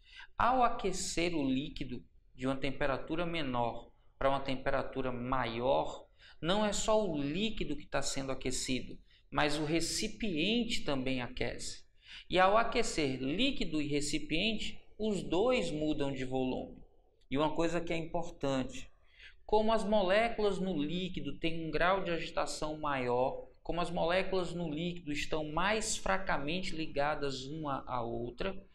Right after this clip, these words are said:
em geral, os líquidos tendem a dilatar mais do que o recipiente que os contém.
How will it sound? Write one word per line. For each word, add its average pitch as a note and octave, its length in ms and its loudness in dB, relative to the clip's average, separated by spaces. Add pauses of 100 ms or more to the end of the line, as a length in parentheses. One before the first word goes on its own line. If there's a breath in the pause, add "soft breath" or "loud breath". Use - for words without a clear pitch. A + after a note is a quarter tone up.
(200 loud breath)
em A#2+ 220 2
geral, C3 840 4 (220 loud breath)
os E3 280 -2
líquidos F3 680 -2
tendem F#3 540 0
a E3+ 80 0
dilatar E3 840 0
mais D#3+ 680 0
do F3 160 -2
que F3+ 120 -4
o F3 40 2
recipiente E3+ 920 -2
que E3 140 -6
os E3 120 -6
contém. F#3 600 -2